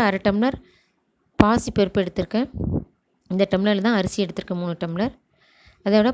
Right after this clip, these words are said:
பாசிப்பருப்பு எடுத்திருக்கேன். இது வந்து எதுக்காகனா, தோசை வந்து நல்லா சாஃப்டா வரும், அதே சமயம் டேஸ்ட்டும் கூட வரும். அதுக்காக தான். இந்த, இந்த அளவு கீரைக்கு இந்த மூணு டம்ளர் அரிசி தான் எடுத்துக்கணும். அரிசி கம்மியா எடுத்தாலும் தோசை வராது.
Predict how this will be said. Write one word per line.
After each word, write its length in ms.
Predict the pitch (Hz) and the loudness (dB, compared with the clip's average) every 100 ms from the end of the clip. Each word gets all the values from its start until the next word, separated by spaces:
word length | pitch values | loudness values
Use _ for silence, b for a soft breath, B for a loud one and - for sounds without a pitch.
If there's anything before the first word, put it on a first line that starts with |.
| - | 2
பாசிப்பருப்பு 580 | 202 220 226 202 180 190 | 2 0 -2 -4 -2 -6
எடுத்திருக்கேன். 420 | 180 - 240 240 | -6 -4 0 0
இது 100 | 190 | 2
வந்து 220 | 196 214 240 | 0 2 2
எதுக்காகனா, 460 | 196 208 208 202 254 - B B B - | 0 0 0 0 -2 -4 B B B -4
தோசை 280 | 202 240 240 | 0 2 2
வந்து 180 | 220 202 | 0 2
நல்லா 200 | 214 214 - | 2 0 -2
சாஃப்டா 380 | 196 202 - 220 | -2 -4 0 0
வரும், 260 | 185 214 254 | 0 0 0
அதே 140 | 196 | 0
சமயம் 340 | 208 190 220 233 | -2 -2 -4 -2
டேஸ்ட்டும் 460 | 196 214 208 226 196 | 0 0 -2 -6 -4
கூட 160 | 196 185 | -2 0
வரும். 240 | 180 208 | 0 -2
அதுக்காக 320 | 175 180 175 170 | -2 -4 -4 -4
தான். 160 | 233 262 b b b b b b b _ _ _ - - 349 349 | -4 -6 b b b b b b b _ _ _ -20 -20 -16 -6
இந்த, 140 | 208 208 - 202 | -2 -2 0 2
இந்த 200 | 214 226 | 4 4
அளவு 220 | 220 247 247 | 4 2 2
கீரைக்கு 380 | 220 208 - 294 349 | 2 2 2 -2 -2
இந்த 140 | 220 190 | -2 0
மூணு 200 | 196 208 | 0 0
டம்ளர் 340 | 196 196 220 190 | 0 0 2 0
அரிசி 200 | 180 190 | -2 -2
தான் 140 | 214 185 | 0 0
எடுத்துக்கணும். 420 | - - 208 330 | -4 -4 -4 -4
அரிசி 400 | - 185 208 - 220 - - - | -4 -4 -4 0 -2 -2 -12 -8
கம்மியா 360 | 202 208 226 | -2 2 4
எடுத்தாலும் 400 | 214 196 196 240 202 | 2 0 0 0 0
தோசை 240 | 190 196 | 0 0
வராது. 440 | 180 180 180 160 | -2 0 -2 -2